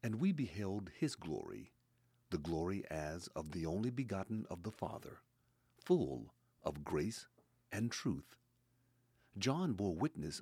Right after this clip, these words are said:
of him and cried out, saying, 'This was he of whom I said, "He who comes after me is preferred before me, for he was before me."'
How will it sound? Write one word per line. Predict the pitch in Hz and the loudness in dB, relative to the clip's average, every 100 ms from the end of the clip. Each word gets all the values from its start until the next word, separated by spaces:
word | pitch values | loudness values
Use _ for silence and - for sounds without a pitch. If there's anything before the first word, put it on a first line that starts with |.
| - | -4
of | 73 | -4
him | - 117 - 50 - _ _ - | -2 -2 0 -4 -12 _ _ -2
and | 95 95 | -2 -2
cried | - 101 92 120 | -2 -2 0 0
out, | 143 67 - - _ _ | -2 -4 -8 -18 _ _
saying, | - - 143 82 50 50 - - _ _ _ _ - | -8 0 2 2 -2 -10 -16 -20 _ _ _ _ -10
'This | 87 180 - | 2 2 4
was | - 170 | 0 0
he | - - - 110 - - - _ _ _ - | -2 -8 0 0 -2 -12 -20 _ _ _ -4
of | 76 | -2
whom | 110 113 110 - | 2 4 4 0
I | 101 | -4
said, | 113 - - - - - - _ _ _ _ _ _ | -4 -4 -4 -4 -8 -12 -18 _ _ _ _ _ _
"He | - 85 95 | -2 2 2
who | 95 98 | 2 0
comes | - 104 110 - - | 0 0 0 0 -4
after | 110 - 131 | -4 0 2
me | 151 135 - - _ _ _ - | 4 2 -2 -12 _ _ _ -6
is | 85 - | -4 -2
preferred | - 78 127 139 78 65 65 - - | 0 2 2 2 2 -2 -6 -16 -8
before | 73 82 - 80 | -2 0 2 2
me, | 71 67 50 50 - _ _ _ _ _ - | 2 -4 -10 -14 -20 _ _ _ _ _ -2
for | 101 85 | 2 2
he | - 165 65 69 - _ _ _ | 4 2 2 -4 -12 _ _ _
was | 78 123 - - | 0 2 2 -2
before | - 147 - 67 | -4 -4 0 0
me."' | 76 98 - 50 - | 0 0 -2 -8 -20